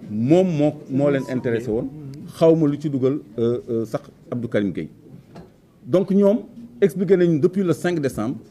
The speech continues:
dañu nekk en détention arbitraire parce que yoon daf leen bàyyi sur la base de l'article cent quatre-vingt-sept du code de procédure pénale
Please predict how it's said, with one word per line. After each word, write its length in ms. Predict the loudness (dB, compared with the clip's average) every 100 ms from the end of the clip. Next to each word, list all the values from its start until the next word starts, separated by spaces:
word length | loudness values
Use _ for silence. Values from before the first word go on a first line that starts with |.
| -20
dañu 200 | -4 0
nekk 200 | 2 0 -2
en 120 | -4
détention 540 | -2 -4 -4 -6 -10 -8
arbitraire 440 | -6 -6 -8 -10 -12 -16 -20 _ -14
parce 140 | -12 -4
que 80 | 0
yoon 180 | 2
daf 180 | 0 -2
leen 160 | -4 -2
bàyyi 340 | -2 -4 -6 -12
sur 200 | -14 -4
la 100 | -2
base 220 | 2 0 0
de 60 |
l'article 520 | -2 -4 -6 -8 -6 -6
cent 180 | -8
quatre-vingt-sept 440 | -8 -8 -8 -8 -10
du 80 | -6
code 140 | -8
de 40 | -6
procédure 380 | -10 -10 -12
pénale 300 | -10 -8 -10